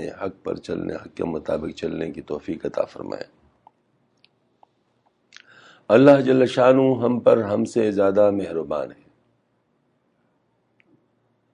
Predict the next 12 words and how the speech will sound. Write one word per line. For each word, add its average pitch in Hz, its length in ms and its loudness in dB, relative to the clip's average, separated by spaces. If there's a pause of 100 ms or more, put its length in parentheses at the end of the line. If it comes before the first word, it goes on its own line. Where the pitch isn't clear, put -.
(260)
اس 135 220 0
وجہ 131 220 6
سے 131 200 2
اللہ 113 300 6 (100)
پاک 120 300 6
نے 120 200 2
ہماری 113 420 2
ضرورتوں 107 600 0
کو، 76 280 -10 (1120)
چاہے 120 220 6
وہ 113 300 4
ہماری 107 400 4